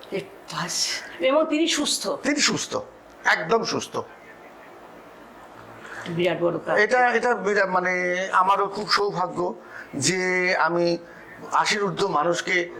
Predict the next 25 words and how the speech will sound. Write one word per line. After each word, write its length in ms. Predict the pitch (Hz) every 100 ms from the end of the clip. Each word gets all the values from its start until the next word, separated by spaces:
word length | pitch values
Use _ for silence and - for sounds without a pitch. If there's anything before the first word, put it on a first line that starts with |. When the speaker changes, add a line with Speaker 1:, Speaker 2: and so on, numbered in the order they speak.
| - - -
Speaker 2:
তাকে 240 | 233 262 277
সহায়তা 500 | - 202 196 - 147
করতে 300 | 117 - 131
পারছি। 360 | 113 - 113 - - - -
আমি 220 | 170 226
নিজেকে 340 | 226 202 220 220
বিশেষজ্ঞ 480 | 175 185 202 175
মনে 240 | 180 156 151
করে, 200 | 143 151
মনে, 280 | 143 151 156
মনে 280 | 139 147
করি 260 | 170 175 170
না, 160 | 165 - - - - - -
আমি 160 | 185 214
প্রশিক্ষক 500 | 220 196 247 247 247
হিসেবেও 300 | 226 247 254
মনে 200 | - 285
করি 240 | 147 139
না। 80 | 131
আমি 300 | 180 220 262
নিজেও 360 | 208 190 226
এখন 160 | 226 226
একজন 300 | 175 139 175
শিক্ষার্থী, 520 | 147 131 - - - 143 - -
কারণ 240 | - 269